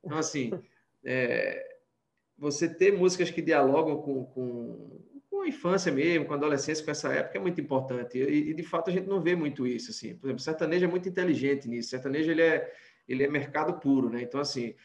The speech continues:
o, você não vê o sertanejo que se faz hoje, não é o sertanejo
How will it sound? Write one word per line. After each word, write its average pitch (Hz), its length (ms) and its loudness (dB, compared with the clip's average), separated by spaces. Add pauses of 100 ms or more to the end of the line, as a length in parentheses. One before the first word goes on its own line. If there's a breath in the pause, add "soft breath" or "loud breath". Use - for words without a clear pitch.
(340 soft breath)
o, 117 360 -4
você 135 260 -8
não 165 160 -2
vê 175 160 6
o 180 200 2
sertanejo 151 440 -2
que - 60 -12
se 139 80 -4
faz 123 260 -2
hoje, 151 260 2
não 143 80 -2
é 151 60 0
o 156 40 0
sertanejo 131 840 0